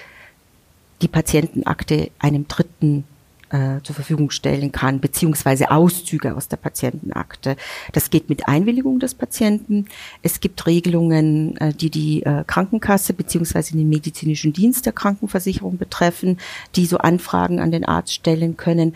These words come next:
aber grundsätzlich immer nur mit Einwilligung des Patienten.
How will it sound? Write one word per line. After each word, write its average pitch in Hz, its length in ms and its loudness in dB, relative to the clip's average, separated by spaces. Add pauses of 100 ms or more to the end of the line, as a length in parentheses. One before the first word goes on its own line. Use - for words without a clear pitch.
(340)
aber 156 220 0
grundsätzlich 190 1120 0
immer 180 240 4
nur 165 160 2
mit 160 200 -2
Einwilligung 151 640 -4
des - 140 -14
Patienten. - 460 -10